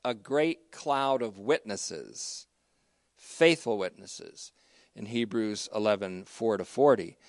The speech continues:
which then leads us to look away even from them <clears throat> to Jesus,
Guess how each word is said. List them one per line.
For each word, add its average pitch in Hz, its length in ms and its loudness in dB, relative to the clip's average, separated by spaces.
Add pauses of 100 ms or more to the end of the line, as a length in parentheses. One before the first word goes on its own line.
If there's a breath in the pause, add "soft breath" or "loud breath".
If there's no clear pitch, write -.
(320 loud breath)
which - 220 0
then 175 320 8
leads 113 320 4
us 117 280 2
to 123 160 2
look 123 240 4
away 117 380 6
even 120 460 0
from 113 320 -2
them 170 540 8 (180)
<clears throat> - 540 -12
to 139 120 8
Jesus, 135 720 4